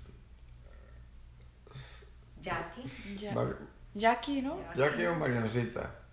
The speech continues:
Speaker 1: Jackie, le
Speaker 2: Jackie.
Speaker 1: llamaron.
Speaker 3: Jackie, porque me dice un día Jackie, "Papá, este, que dije que, que si quisiera ser reina de los charros".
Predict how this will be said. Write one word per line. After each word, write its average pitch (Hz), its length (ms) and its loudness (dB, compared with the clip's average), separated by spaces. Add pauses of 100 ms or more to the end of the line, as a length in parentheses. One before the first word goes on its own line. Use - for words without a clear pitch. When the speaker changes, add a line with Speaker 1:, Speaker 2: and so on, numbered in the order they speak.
(180)
Speaker 1:
Jackie, 190 360 2
le 202 40 0
Speaker 2:
Jackie. 233 420 8
Speaker 1:
llamaron. 208 140 -4 (420)
Speaker 3:
Jackie, 117 680 6 (400)
porque 117 160 -6
me 113 160 0
dice 120 180 4
un 117 80 4
día 123 120 10 (100)
Jackie, 113 220 2
"Papá, 139 640 4 (1800)
este, 113 420 0
que - 60 0
dije 127 380 4
que, 123 160 2
que 117 120 -4
si 98 140 -4
quisiera 131 360 8
ser 117 200 4
reina 135 440 6
de 104 160 4
los 101 200 0
charros". 135 340 4